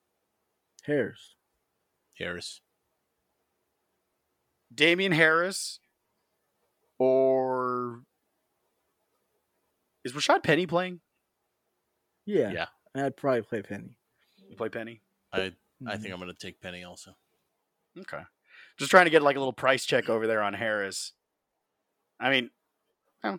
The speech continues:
Speaker 3: could be bad. Could be good. You never know. Other side of the ball, Miami. I love Chase Edmonds. I, I think he's gonna, I think he's, like, a sneaky,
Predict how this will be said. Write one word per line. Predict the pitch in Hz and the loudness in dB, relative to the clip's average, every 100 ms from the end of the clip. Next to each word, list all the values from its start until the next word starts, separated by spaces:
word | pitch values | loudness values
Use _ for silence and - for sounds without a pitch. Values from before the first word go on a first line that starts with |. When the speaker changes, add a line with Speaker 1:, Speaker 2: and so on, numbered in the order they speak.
| - | -4
Speaker 3:
could | 185 | -4
be | 147 | -2
bad. | 107 104 104 _ - | -2 -2 -4 _ -4
Could | 185 | -4
be | 170 | 2
good. | 160 180 _ _ | 0 0 _ _
You | 233 | -6
never | 196 208 | -4 -6
know. | 202 - | -2 4
Other | 208 | 6
side | 226 226 | 8 8
of | |
the | 202 | 8
ball, | 220 220 | 8 8
Miami. | 196 185 185 214 180 110 - _ _ _ _ _ _ - | 8 6 6 2 0 -2 -6 _ _ _ _ _ _ 6
I | 143 | 8
love | 156 151 | 10 8
Chase | 139 123 110 | 4 -2 0
Edmonds. | 110 104 101 104 - | -4 -6 -14 -14 0
I, | 131 | 2
I | 131 151 | 4 4
think | 147 135 | 2 -8
he's | 120 123 113 | -14 -16 -14
gonna, | 123 - | -6 6
I | 147 | 8
think | 175 156 | 6 0
he's, | 151 | 0
like, | 139 | 0
a | 123 | 0
sneaky, | - - 127 117 120 107 101 | -4 -2 -4 -4 -6 -6 -8